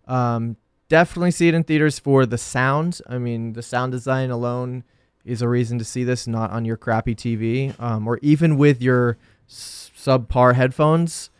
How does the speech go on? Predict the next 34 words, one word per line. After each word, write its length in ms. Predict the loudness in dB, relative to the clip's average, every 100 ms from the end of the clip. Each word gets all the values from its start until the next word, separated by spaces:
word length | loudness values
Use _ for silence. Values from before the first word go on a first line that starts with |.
| _ _ -8
Like, 260 | -4 -2 2
go 180 | 4
see 220 | 4 2 0
it 60 |
in 100 | 0
theaters 400 | -2 -2 -2 -6 -12 2
for 260 | 6 6
the 220 | 6 4 0
sound 640 | -2 -4 -2 -4 -6 -12 -20 -8
by 240 | -2 -2
itself, 580 | -2 -4 -2 -2 -4 _
'cause 240 | -10 -8
everything 540 | -8 -8 -8 -8 -8 -8
was 160 | -10
just 240 | -12 -14 -6
so, 400 | -4 -2 -4 -8 _ _ _ _ _ -14
uh, 220 | -12 -10
purposefully 840 | -8 -8 -8 -14 -10 -8 -8 -10 -14 -16
designed. 640 | -12 -10 -8 -8 -8 -10 -12 -10
Uh, 240 | -6 -6 -4
and 100 | -4
I 60 |
know 340 | 0 2 4 4
that 280 | 2 0 -2
he 260 | _ -14 -12
talks 360 | -4 -2 -2 -4
about 560 | -2 -2 -2 -8 -20 _ _ _ _ _ _
in, 360 | -4 -2 0 0
whether 200 | 2 2
it's 180 | 0 -2
in 260 | -4 -4
an 120 | -6
interview, 580 | -2 0 2 2 4 2
uh, 260 | 0 -4 -4